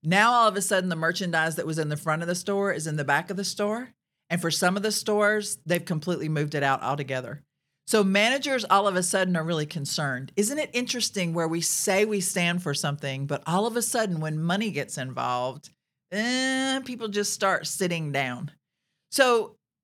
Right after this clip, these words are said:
the, and the fact that they would take this to the next level to tell you that Satan loves you and respects you and that he, uh, is, <laughs> I mean, I just, I want you to understand,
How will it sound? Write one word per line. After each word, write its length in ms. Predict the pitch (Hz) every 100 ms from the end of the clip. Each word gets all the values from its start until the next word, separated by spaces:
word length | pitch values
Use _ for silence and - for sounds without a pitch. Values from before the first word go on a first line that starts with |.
| _ _ -
the, 260 | 190 226
and 200 | 233 226 208
the 180 | 226
fact 500 | 180 - 277 349 330
that 160 | 247 196
they 140 | 226
would 240 | 196 180 180
take 420 | - 262 - -
this 460 | 175 156 156 - -
to 160 | 208
the 120 | 175
next 440 | 180 196 214 - 180
level 500 | 180 190 165 143 143
to 160 | -
tell 400 | 165 - 202 226
you 220 | 202 180 160
that 180 | 156
Satan 560 | - - - 220 233 240
loves 480 | 202 170 175 190 196
you 200 | 196 202
and 180 | 180 165
respects 680 | 151 - - 175 175 - -
you 320 | 190 202 214 - _ _ _ -
and 160 | 170
that 160 | 170 -
he, 580 | - 208 214 220 220 -
uh, 320 | 175 160 156 - -
is, 400 | 170 156 - - _
<laughs> 100 | -
I 960 | - - 220 - 180 - _ _ - -
mean, 300 | 180 196 180 _ _ _ _
I 80 | 233
just, 220 | 233 269 -
I 80 | 240
want 240 | 269 302 202
you 120 | 175
to 100 | -
understand, 680 | 196 190 - 165 143 180